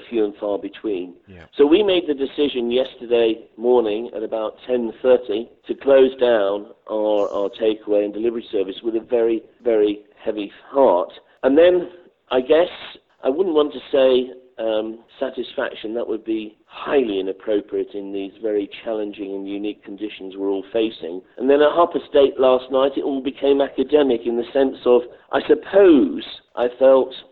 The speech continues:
Speaker 1: "Well, thank God we made that decision in any event and were able to prepare for it, and we didn't get new food in." But there will be operators out there who will have done that.
Speaker 2: Brendan, where does that leave you and the Unruly Pig right now? What,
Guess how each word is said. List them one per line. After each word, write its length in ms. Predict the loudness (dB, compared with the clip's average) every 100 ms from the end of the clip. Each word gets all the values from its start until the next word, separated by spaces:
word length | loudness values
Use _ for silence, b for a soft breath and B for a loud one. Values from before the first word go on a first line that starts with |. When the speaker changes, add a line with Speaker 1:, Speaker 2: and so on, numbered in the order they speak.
| _
Speaker 1:
"Well, 160 | -4 0
thank 260 | 2 2 4
God 220 | 4 4
we 80 | 2
made 260 | 2 2
that 180 | 2 -2
decision 500 | -6 -6 -6 -4 -2
in 140 | 0 2
any 240 | 2 2
event 340 | 2 2 -2 -2
and 140 | 2
were 180 | 4 6
able 280 | 6 2 -2
to 100 | -8
prepare 400 | -16 0 4 4
for 160 | 2
it, 80 | 0
and 140 | 0
we 100 | 0
didn't 300 | 0 -4 -4
get 200 | -2 -2
new 220 | -2 -6 -6 -2
food 280 | 0 0
in." 280 | 0 0 -4 -2
But 100 | 2
there 100 | 4
will 140 | 4 4
be 140 | 4
operators 600 | 4 4 4 4 2 0
out 220 | 0 2
there 160 | 0 -2
who 80 | 0
will 120 | 0
have 120 | 0
done 220 | -2 -2 -4
that. 220 | -10 -16 -20 _ -12
Speaker 2:
Brendan, 280 | -10 -10 -12
where 240 | -8 -8
does 180 | -8 -10
that 200 | -10 -10
leave 320 | -12 -12 -14
you 240 | -16 -14 -14
and 80 |
the 60 | -16
Unruly 340 | -18 -18 -18
Pig 240 | -16 -18 -16
right 220 | -16 -14
now? 180 | -14 -16
What, 280 | -14 -14